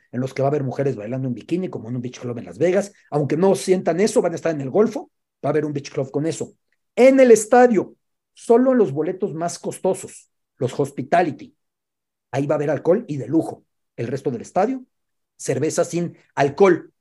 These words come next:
para que veas el poder de Qatar. Brasil tiene una regla que prohíben la venta de alcohol en los estadios para evitar desmanes y tener un mejor manejo de masas. Para dos mil catorce se promulgó la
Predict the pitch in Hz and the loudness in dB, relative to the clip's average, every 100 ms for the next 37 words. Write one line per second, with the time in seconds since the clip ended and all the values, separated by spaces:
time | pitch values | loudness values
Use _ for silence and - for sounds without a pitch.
0 | _ 139 131 147 151 - - 135 139 139 | _ -4 0 0 0 -4 -4 -4 -4 -6
1 | 135 - 147 - _ _ _ - 165 170 | -4 -4 -4 -6 _ _ _ 2 2 4
2 | 240 220 226 220 202 196 165 311 _ _ | 6 6 6 4 4 2 0 -6 _ _
3 | _ _ _ _ _ 139 135 - 139 147 | _ _ _ _ _ -2 -2 0 -2 0
4 | 160 165 147 151 165 147 120 156 156 135 | 0 -2 -2 -2 -2 -2 -2 -2 -2 -4
5 | - 147 170 - 202 196 233 226 233 233 | -6 -4 -6 0 0 0 0 2 2 2
6 | 226 220 240 - 160 156 180 147 160 170 | 0 0 -6 -8 -8 -6 -6 -4 -4 -4
7 | 156 135 165 156 - _ _ _ - 185 | -6 -4 -4 -4 -6 _ _ _ 0 4
8 | 254 240 - - _ _ _ 170 175 165 | 4 2 -8 -16 _ _ _ 0 2 0
9 | 165 247 247 226 175 147 202 - 147 143 | 0 0 0 -2 -2 -2 -6 -6 -8 -6
10 | 139 139 165 160 127 | -4 -2 -2 -4 -6